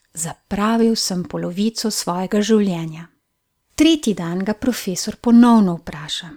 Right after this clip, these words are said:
"Starec, si študiral meteorologijo?" "Kaj je pa to?" "Znanost o vremenu, dežju in vetru." "Ne,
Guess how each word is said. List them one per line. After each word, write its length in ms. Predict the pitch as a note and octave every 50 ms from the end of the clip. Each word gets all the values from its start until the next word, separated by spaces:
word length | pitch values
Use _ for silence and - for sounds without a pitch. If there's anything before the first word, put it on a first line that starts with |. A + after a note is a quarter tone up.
| _ _ _ _
"Starec, 760 | - - - - C#4+ D4 D4 A#3+ F#3+ D#3 - - - - _ _ _
si 180 | _ - - A3
študiral 600 | - - - G#3+ F#3+ G3 G3 F#3+ G3 F#3+ F3+ F#3 G#3 _ _
meteorologijo?" 1040 | - G3 F#3 F#3 - - F3+ E3+ E3 E3+ E3+ F3 F3 F3+ G3 C4 D4 C4 G3 E3 E3 - _ _ _ _ _ _ _ _ _ _ _ _ _ _ _ _
"Kaj 180 | - A3+ A#3+
je 60 | B3+ G#3+
pa 160 | - F#3 E3+
to?" 520 | - _ - G3 G3+ A3 B3 C4+ C4 - _ _ _ _ _ _ _ _ _ _ _ _ _ _ -
"Znanost 680 | G3 - G3 F#3+ F#3 F#3 G3 G#3 G#3+ G#3+ - - - -
o 60 | A3
vremenu, 640 | G#3 A3 A#3 A#3+ A#3 B3 C4+ C#4+ C4+ A3 F3 E3 - _ _ _ _ _ _ _ _ _ _ -
dežju 600 | F#3 F3 G3+ A3+ C4 A#3+ - - F3 D#3 E3+ E3 _ _ _
in 140 | - F#3 F3+
vetru." 440 | F3 G3+ A3 A#3 A3+ - - - - _ _ _ _ _ _ _ _ _ _ _
"Ne, 420 | - A3+ A3+ A3+ A3+ A3+ A#3 G#3+